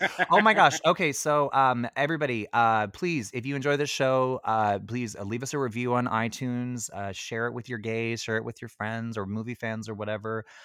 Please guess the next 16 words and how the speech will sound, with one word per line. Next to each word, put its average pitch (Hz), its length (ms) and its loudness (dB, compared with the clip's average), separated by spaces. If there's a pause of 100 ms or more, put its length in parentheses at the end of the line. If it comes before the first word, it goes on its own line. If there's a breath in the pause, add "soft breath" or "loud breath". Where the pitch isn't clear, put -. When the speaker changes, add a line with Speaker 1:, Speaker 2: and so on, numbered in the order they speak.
(200 loud breath)
Speaker 2:
Uh, 98 140 0
check 117 240 -6
us 120 120 -8
out 117 100 -2
on, 104 340 -4
I 107 120 -6
have 101 200 -8
an 104 80 -10
Instagram 117 500 -8
account. 113 340 -6
Please 120 200 -8
follow 110 260 0
the 107 140 -6
account 107 520 -8
for 101 400 -6
updates. 113 600 -4